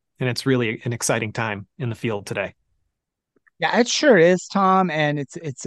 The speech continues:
Speaker 2: it's a dynamic one. It's complex, but it's also, um, one that's changed a lot over your career, certainly our careers as well, where
Speaker 1: Yeah.
Speaker 2: I can recall, Tom,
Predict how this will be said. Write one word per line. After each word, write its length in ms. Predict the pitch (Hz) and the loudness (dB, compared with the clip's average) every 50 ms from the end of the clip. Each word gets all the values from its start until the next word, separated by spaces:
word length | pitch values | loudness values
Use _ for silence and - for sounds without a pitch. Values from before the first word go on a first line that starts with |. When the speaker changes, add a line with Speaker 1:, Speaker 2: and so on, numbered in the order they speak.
| 151 - | -12 -10
Speaker 2:
it's 220 | - 147 127 - - | -10 -12 -10 -8 -8
a 80 | 151 | -6
dynamic 640 | 139 - 147 139 143 143 151 160 175 196 202 190 - | -2 0 2 2 4 4 4 4 6 4 4 4 4
one. 180 | 202 202 196 180 | 2 2 2 2
It's 300 | 139 131 - - - - _ - - | -2 -6 -10 -12 -18 -20 _ -10 -4
complex, 640 | - 143 139 131 - - 147 147 165 233 - - - - | -2 0 0 0 0 0 2 2 2 2 0 -4 -10 -6
but 160 | - 170 160 156 | -4 -2 -2 -2
it's 140 | 151 - | -4 -4
also, 580 | 208 240 311 339 - - 320 277 220 196 175 - - | -4 -4 -4 -4 -4 0 2 4 4 4 2 0 -2
um, 420 | 156 147 143 139 135 135 139 135 131 _ - - - - _ - | -4 -2 -2 -2 -4 -4 -6 -8 -12 _ -20 -20 -20 -16 _ 0
one 200 | 151 165 180 196 | 2 4 6 6
that's 220 | 190 175 - - - | 4 2 0 -2 -8
changed 480 | - - 175 175 185 196 202 180 180 | -6 -2 0 0 2 2 0 0 -2
a 60 | 175 | -2
lot 200 | 151 135 123 127 | -2 -2 -2 -4
over 200 | 127 131 123 131 | -4 -6 -6 -6
your 240 | 131 131 139 156 170 | -8 -4 -2 -2 -2
career, 320 | - - 175 165 156 156 143 | -2 -4 -4 -4 -4 -4 -4
certainly 360 | - 165 160 147 - 156 147 | -4 -4 -4 -4 -4 -6 -6
our 140 | 131 131 143 | -6 -6 -8
careers 520 | 143 - 170 151 147 143 147 147 139 135 | -8 -8 -8 -6 -4 -2 -2 -2 -4 -4
as 180 | 139 120 110 - | -8 -10 -10 -8
well, 340 | 131 131 131 143 147 147 143 | -8 -6 -4 -2 0 0 0
where 280 | 135 127 127 127 120 - - - - | -2 -2 -4 -4 -6 -10 -12 -18 -16
Speaker 1:
Yeah. 100 | 110 107 110 | -12 -6 -2
Speaker 2:
I 100 | 147 151 | -2 0
can 160 | - 196 175 | 0 2 0
recall, 500 | 151 143 - - 156 143 135 135 131 127 - | 0 0 0 2 2 4 4 2 0 -2 -4
Tom, 420 | - 160 135 131 131 131 127 127 | -4 -2 -2 -2 -2 -4 -6 -6